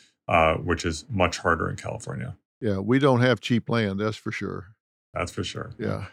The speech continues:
Speaker 2: What do you think about this move to eradicate, whether you call it a sweep or move these encampments,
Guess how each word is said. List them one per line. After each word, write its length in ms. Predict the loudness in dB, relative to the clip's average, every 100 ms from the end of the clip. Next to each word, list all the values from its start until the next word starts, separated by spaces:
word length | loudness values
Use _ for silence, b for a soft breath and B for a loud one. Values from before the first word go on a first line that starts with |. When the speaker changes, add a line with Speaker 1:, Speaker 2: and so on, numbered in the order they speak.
| b _ _
Speaker 2:
What 200 | 4 6
do 60 | 6
you 140 | 4
think 300 | 6 6 6
about 420 | 6 6 6 6 2 -4 B B -8
this 400 | 2 6 6 6
move 580 | 8 10 10 10 6 4
to 480 | 6 8 8 4 0 _ _ _ _ _ _ _ _ _ _ _ 4
eradicate, 840 | 8 8 8 6 6 8 8 6 2 _ _ 4
whether 240 | 8 10
you 140 | 8 6
call 320 | 6 8 8
it 100 | 4 _ _
a 80 | -2
sweep 540 | 2 6 8 8 6 2
or 640 | 4 8 10 8 6 4 0 _ _ _ _ _ _ _ _ _
move 400 | 4 8 10 8
these 260 | 8 6 8
encampments, 680 | 4 4 4 6 4 2